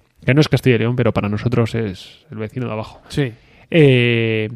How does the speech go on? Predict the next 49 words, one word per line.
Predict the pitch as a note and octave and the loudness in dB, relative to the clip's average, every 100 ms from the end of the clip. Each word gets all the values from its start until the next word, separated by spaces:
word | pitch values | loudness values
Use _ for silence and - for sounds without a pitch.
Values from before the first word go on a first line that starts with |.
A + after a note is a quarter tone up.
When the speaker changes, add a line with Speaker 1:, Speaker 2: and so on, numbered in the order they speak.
| B2 _ _ | -16 _ _
Speaker 1:
Valladolid, | B2 A2+ A2+ C3+ | -4 -2 -2 -2
que | C3+ | -2
era | A#2 | -4
la | A2 | -6
primera | A#2 A2+ | -6 -8
vez | - | -8
que | A2+ | -6
lo | |
veías, | A2 C3 C#3+ C3+ C3+ - - | -2 0 2 2 2 -2 -10
fuimos | - A#2+ A#2 A#2 | -6 -6 -4 -6
a | |
ver | A#2+ A#2+ | -6 -6
también | A2+ A#2+ A2+ A2+ A2+ A2+ | -6 -4 -4 -4 -4 -4
León, | A2+ A#2+ C3+ C3 C3 A#2+ | -2 0 2 2 0 -4
Ponferrada. | A2 A#2 B2+ B2+ C3+ _ _ _ _ _ _ _ _ | -10 -14 -12 -12 -12 _ _ _ _ _ _ _ _
Fue | C#3 | 0
un | C3 | 2
viaje | B2 | 0
muy | A2+ | -6
chulo. | - G#2 _ _ _ _ _ _ _ _ - | -10 -16 _ _ _ _ _ _ _ _ -6
Y | |
Speaker 2:
¿Qué? | D3 | -2
Speaker 1:
Palencia. | C3+ C3 - - _ _ _ - | -2 -4 -10 -20 _ _ _ -6
Speaker 2:
Y, | C3+ - - - _ - | -6 -6 -20 -20 _ -8
fe-, | C#3+ - D#3 - | -8 -8 -16 -10
está, | A#2 - C#3 | -8 -2 -2
es | B2+ | 0
normal | B2+ A#2 | 0 0
que | G#2+ | -4
Palencia | G#2+ G#2+ G#2+ | -6 -6 -4
se | A2 | -4
quede | A2+ A2 | -6 -4
para | G#2+ | -6
el | - | -6
final, | G2+ G#2 | -8 -8
¿no? | G#2 A2 | -10 -10
Porque | G#2+ G#2+ | -8 -8
Speaker 1:
Sí. | G#2 | -8
Speaker 2:
es | |
así | G#2+ A2+ | -6 -6
como | A2+ | -2
el | A2 | -2
hermano, | A2 A2+ A2+ A2 | -2 -2 -4 -4
Speaker 1:
Es | |
que | G#2+ C3 | -6 -6
iba, | B2 B2+ | -6 -6
no | B2+ B2+ | -4 -4
Speaker 2:
la, | A#2+ | -4
Speaker 1:
sé, | A#2 | -6